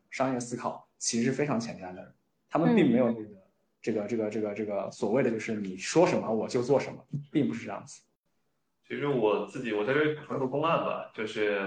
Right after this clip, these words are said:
Speaker 3: 我是从什么时候开始意识到阿拉伯人是经商方面的天才和老前辈的呢？就是从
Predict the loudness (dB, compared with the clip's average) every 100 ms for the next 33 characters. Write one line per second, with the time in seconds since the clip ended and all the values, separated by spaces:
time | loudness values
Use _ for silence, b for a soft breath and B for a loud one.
0 | 0 0 0 0 -4 -6 -8 -8 -4 -4
1 | -2 -2 -2 -2 -4 -4 -2 2 0 0
2 | 0 -2 -4 -8 -10 -8 -4 -4 -4 -6
3 | -8 -6 -6 -4 -6 -4 -2 -2 -4 -2
4 | -2 0 -4 -6 -6 -8 -8 -4 -4